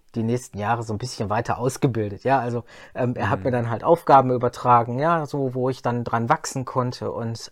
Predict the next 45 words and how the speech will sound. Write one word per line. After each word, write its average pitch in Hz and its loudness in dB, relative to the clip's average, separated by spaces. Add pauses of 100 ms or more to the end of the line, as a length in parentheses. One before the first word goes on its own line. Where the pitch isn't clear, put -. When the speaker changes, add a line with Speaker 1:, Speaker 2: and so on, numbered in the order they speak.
Speaker 1:
ähm, 117 -6 (440)
soll 120 2
jetzt 143 0
einfach 135 -8
nur 123 -6
heißen, 107 -6 (460)
in 123 -4
dem 127 4
Moment 143 2
habe 131 -4
ich - -10
auch - -6
die - -6
Verantwortung 104 -8
dafür 98 -12
übernommen. 95 -12
Ich - -10
habe 143 -2
Speaker 2:
Mhm. - -
Speaker 1:
akzeptiert, 127 -2
Speaker 2:
Mhm. 95 -16 (120)
Speaker 1:
dass 127 -2
man 160 0
Speaker 2:
Mhm. - 0
Speaker 1:
mich 156 -4
in 156 -4
meiner 143 -4
Probezeit 139 -6
da 110 -4
rausschmeißt. 123 -8 (400)
Ähm, 120 -2 (1120)
ich - -6
wollte 139 0
aber 131 -6 (180)
da 117 -2
jetzt 139 -6
nicht - -8
lügen, 117 -2
weil 101 -6
das 143 -6
war 147 -4
ein 139 -8
total - -12
menschlicher 175 -10
Fehler. 147 -6